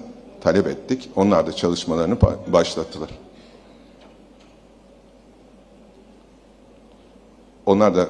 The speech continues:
çalışmalarını başlattılar. Henüz rapor bize ulaşmadı. İmzalı rapor bize ulaşmadı ama, e, gelecek hafta gerçekleşecek Mali Genel Kurul öncesinde biz o raporu edinmiş olacağız ve kamuoyumuzla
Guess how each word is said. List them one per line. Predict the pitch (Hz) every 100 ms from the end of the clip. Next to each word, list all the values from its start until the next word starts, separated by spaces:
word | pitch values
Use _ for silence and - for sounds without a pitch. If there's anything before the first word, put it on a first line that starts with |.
| -
çalışmalarını | - 85 - 85 87 113
başlattılar. | 95 - 80 76 73 69 - - -
Henüz | - 120 127 101
rapor | 104 - 107 95
bize | 90
ulaşmadı. | 95 90 92 - 80 73 85 - - - -
İmzalı | 92 90 92 90 90
rapor | 85 90 82
bize | 80 87
ulaşmadı | 87 87 85 - 76 104
ama, | 110 90 - - - - -
e, | 82 80
gelecek | 92 90 110 135
hafta | 98 104
gerçekleşecek | 92 90 - 92 92 87 - 85 85
Mali | 80 82 90 104 110
Genel | 87 101 110
Kurul | - 92 87 82
öncesinde | 87 85 78 85 - 73 80 98 - - - - -
biz | 113 101
o | 92
raporu | 85 - 82 78 69 - - -
edinmiş | 90 95 87 82 -
olacağız | - 87 87 98 120 135 85
ve | 85
kamuoyumuzla | 101 101 85 78 76 80 98 -